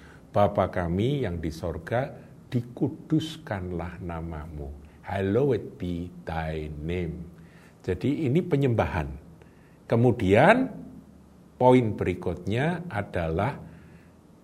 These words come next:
"Datanglah kerajaanmu, jadilah kehendakmu di bumi seperti di sorga." Jadi membawa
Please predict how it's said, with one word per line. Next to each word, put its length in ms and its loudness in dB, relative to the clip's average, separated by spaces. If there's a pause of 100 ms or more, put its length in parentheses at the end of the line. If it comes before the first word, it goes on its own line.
"Datanglah 1120 2
kerajaanmu, 1200 -2 (1500)
jadilah 1040 2
kehendakmu 880 -6
di 160 -4
bumi 560 -2 (480)
seperti 880 -6 (640)
di 180 -2 (300)
sorga." 1040 -6 (1040)
Jadi 240 0
membawa 880 2